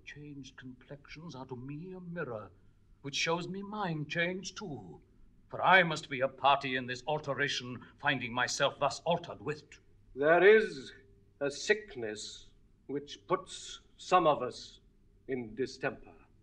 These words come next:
Speaker 2: But I cannot name the disease, and it is caught of you that yet are well.
Speaker 1: How? Caught of me? Make me not sighted like the basilisk.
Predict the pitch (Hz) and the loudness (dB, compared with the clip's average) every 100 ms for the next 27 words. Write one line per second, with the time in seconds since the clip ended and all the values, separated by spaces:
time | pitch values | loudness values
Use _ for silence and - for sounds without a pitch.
0 | - - - _ _ _ _ - 165 175 | -20 -20 -20 _ _ _ _ 0 8 10
1 | 175 170 202 196 196 180 180 165 143 123 | 10 8 8 8 6 6 8 8 6 2
2 | 139 135 120 131 139 95 104 110 - - | -2 0 -4 -2 -4 -6 -12 -14 -18 -20
3 | - - - - - - - - - _ | -20 -20 -20 -20 -20 -20 -20 -20 -20 _
4 | - 165 160 175 190 170 - 190 226 - | 4 6 8 6 6 2 4 6 8 6
5 | - - - 160 139 214 220 - 85 - | -4 -6 0 0 2 2 2 -2 -10 -20
6 | - - - - - _ - - 160 226 | -20 -20 -20 -20 -20 _ 2 6 10 10
7 | - - 175 165 170 220 208 - - - | 8 4 8 10 10 10 10 6 -8 -16
8 | - - 87 98 123 143 151 - - - | -10 -4 2 4 6 6 4 -2 -16 -10
9 | 110 135 - 185 123 92 117 113 196 - | 0 2 2 0 -2 -8 -8 -6 -6 -6
10 | - - - - - - 135 139 - 262 | -10 -20 -20 -20 -20 -2 2 2 0 -2
11 | 131 131 - - 151 135 127 - 123 - | -2 -2 -2 2 4 2 -2 -2 0 2
12 | 190 113 214 - - | 0 0 0 0 -2